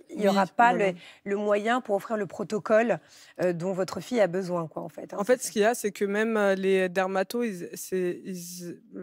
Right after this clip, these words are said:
Speaker 2: en Algérie, ils ne savaient pas, à ce moment-là, je crois que c'était en deux mille, comme ça, euh, ils ne savaient pas trop, deux mille un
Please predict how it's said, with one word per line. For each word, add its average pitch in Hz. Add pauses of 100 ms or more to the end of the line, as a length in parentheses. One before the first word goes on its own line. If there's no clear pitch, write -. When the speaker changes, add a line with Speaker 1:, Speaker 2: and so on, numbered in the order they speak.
(140)
Speaker 2:
en 185
Algérie, 202
ils -
ne 196
savaient 175
pas, 202
à 165
ce -
moment-là, 214
je 220
crois 196
que -
c'était 180
en 180
deux 180
mille, 220
comme 185
ça, 208 (520)
euh, 185
ils -
ne 190
savaient 180
pas 202
trop, 220
deux 196
mille 202
un 190